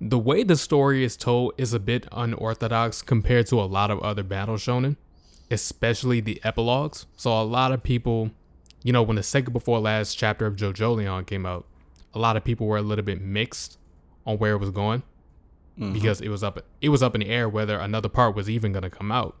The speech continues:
Speaker 1: And the last chapter dropped, and I think it's been overwhelmingly positive
Speaker 2: Mm-hmm.
Speaker 1: because with the last chapter coming out, it was coupled with the news of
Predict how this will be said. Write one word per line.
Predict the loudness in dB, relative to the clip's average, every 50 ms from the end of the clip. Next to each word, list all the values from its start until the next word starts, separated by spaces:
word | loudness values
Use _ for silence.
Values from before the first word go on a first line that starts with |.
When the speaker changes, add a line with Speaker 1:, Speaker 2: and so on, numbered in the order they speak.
| -20 _ -18 -10
Speaker 1:
And | -6 -4 -4 -2 -4 -4
the | -4
last | -2 -2 0 0 -2 0
chapter | -2 -2 -2 -2 -4 -4
dropped, | -2 0 2 2 0 0 -4 -12 -20 -16 -6
and | 0 0
I | 0
think | 0 0 -2 -4 -4 -8 -12 _ _
it's | -8 -6 -2
been | 0 0 2 2 0 -2 -4 -8 -12 _ -6
overwhelmingly | -6 -4 -4 -4 -4 -4 -2 -2 -2 -2 -2 -2 -4 -6 -8 -8
positive | -10 -6 -4 -2 -2 -2 -6 -10 -12 -12 -14 -12 -12 -14 -16 -20 _ -12 _
Speaker 2:
Mm-hmm. | -6 -6 -4 -4 -6 -6 -4 -2
Speaker 1:
because | -2 2 4 4 4 4 2 0 -2 -6 -10 -14 _ _ -20 -20 -20 -20 -20 -20 -20 -20 -10 -6
with | -6 -4 -4
the | -2
last | -2 -2 -2 -2 -4 -4 -2
chapter | -2 -2 -2 -2 -4 -4 -4 -4
coming | -4 -2 -2 0 0 0 -2
out, | -4 -6 -6 -8 _ _ -4
it | -4 -2
was | -2 -2 -6
coupled | -2 -2 -2 0 0 -4 -4 -4
with | -4 -4 -4 -4 -6 -8 -16 -20 -20 -20 -20 -20 -4 0
the | 2 2
news | 4 4 2 2 2 2
of | 2 2 2 0 0 -4